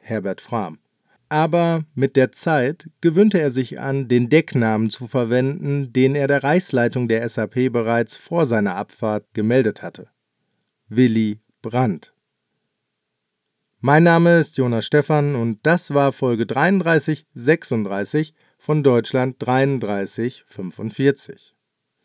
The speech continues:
Ihr Lieben, vielen Dank fürs Zuhören. Schickt mir doch bitte euer Feedback, sei es per E-Mail oder auf Instagram oder auf Twitter. Ich würde mich auch freuen, wenn ihr den Podcast auf den Plattformen eurer Wahl bewertet, am liebsten natürlich mit fünf Sternen.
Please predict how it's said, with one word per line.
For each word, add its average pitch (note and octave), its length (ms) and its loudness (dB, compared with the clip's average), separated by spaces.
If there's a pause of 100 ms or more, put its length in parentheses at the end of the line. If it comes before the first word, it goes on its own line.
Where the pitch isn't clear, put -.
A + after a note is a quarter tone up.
(300)
Ihr D#3+ 120 -4
Lieben, E3+ 220 0
vielen G3 380 4
Dank D#3 320 2
fürs - 360 -4
Zuhören. E3+ 640 0 (420)
Schickt - 360 -4
mir C#3+ 80 2
doch C3 160 4
bitte B2+ 320 0
euer G#2+ 240 0
Feedback, D3+ 500 -2
sei G#2 280 -4
es G2+ 120 -10
per - 240 -10
E-Mail G#2 460 -4
oder F2+ 240 -10
auf F#2 160 -14
Instagram A#2+ 720 -2 (120)
oder A2+ 400 -2
auf - 140 -18
Twitter. E3+ 420 0 (380)
Ich C3 160 -8
würde C#3 160 0
mich C3+ 180 -2
auch C3 160 -2
freuen, B2 540 -4
wenn A#2 200 -2
ihr A2+ 160 -8
den G#2 160 -6
Podcast G#2+ 640 -10
auf G#2+ 240 -12
den G2+ 300 -6
Plattformen B2+ 680 -6
eurer G#2 380 -8
Wahl G2 320 -8
bewertet, G2+ 680 -8
am A2 160 -6
liebsten A2+ 320 -6
natürlich C3+ 460 -4
mit D3 160 -4
fünf D3+ 260 -6
Sternen. G#2+ 400 -4